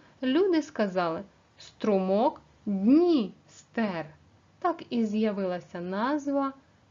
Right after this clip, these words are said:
Дністер. Запрошую до перегляду відео "Головна річка України" — Дніпро.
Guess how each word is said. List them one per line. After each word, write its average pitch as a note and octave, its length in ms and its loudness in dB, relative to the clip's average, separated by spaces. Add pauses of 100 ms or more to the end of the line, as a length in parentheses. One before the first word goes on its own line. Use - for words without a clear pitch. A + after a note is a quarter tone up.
Дністер. A3 1000 -2 (2750)
Запрошую G3 760 -2
до F#3+ 160 -4
перегляду F#3+ 600 -2
відео C4 500 -2 (260)
"Головна G3 760 0 (180)
річка A3 500 -4
України" — F3+ 760 -6 (260)
Дніпро. F#3+ 720 0